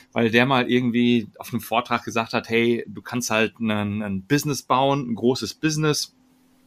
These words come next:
kannst eine große Bäckerei aufbauen, ein Bäckereiimperium wie ein Heiner Kamps, aber da brauchst du halt auch mal fünfzig Jahre für. Und im Tech kannst du halt sowas innerhalb von ein paar Jahren schaffen. Also mich hat immer dieses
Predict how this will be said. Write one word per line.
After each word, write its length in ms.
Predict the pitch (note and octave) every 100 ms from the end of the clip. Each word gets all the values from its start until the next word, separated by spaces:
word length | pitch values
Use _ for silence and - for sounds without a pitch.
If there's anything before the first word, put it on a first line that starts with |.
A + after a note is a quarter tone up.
| -
kannst 160 | - G#2
eine 80 | G2+
große 200 | G#2 G2
Bäckerei 480 | G#2+ F#2+ E2 B2 -
aufbauen, 340 | B2 A#2+ A#2
ein 40 | F#2
Bäckereiimperium 880 | F2 F2 G#2+ A#2 A#2+ A#2+ A#2 A2+ G2
wie 80 |
ein 140 | F#2 -
Heiner 180 | A2+ G#2
Kamps, 420 | - C#3+ F3+ - - - - _ -
aber 440 | A2+ C#3 D3+ D3+ A#2+
da 80 | G#2+
brauchst 280 | G#2+ C3+
du 40 | G#2+
halt 100 | G#2
auch 60 |
mal 100 | G2
fünfzig 380 | F#2 G2+ - F#2+
Jahre 240 | F#2+ F#2 F#2
für. 260 | - F#2+
Und 140 | F#2+ G2+
im 120 | F#2+
Tech 300 | - E3 - - - -
kannst 240 | - B2 B2+
du 60 |
halt 140 | A2+ G#2
sowas 260 | A#2+ A#2+
innerhalb 300 | A#2 G#2+ A2
von 120 | A#2
ein 40 | G2+
paar 180 | - G#2
Jahren 400 | G2+ G#2+ G2+ - _
schaffen. 420 | - D#2+ - F2+ -
Also 160 | G#2 A#2
mich 100 | B2
hat 120 | B2
immer 240 | C#3 B2+
dieses 400 | A2+ A2+ A2 -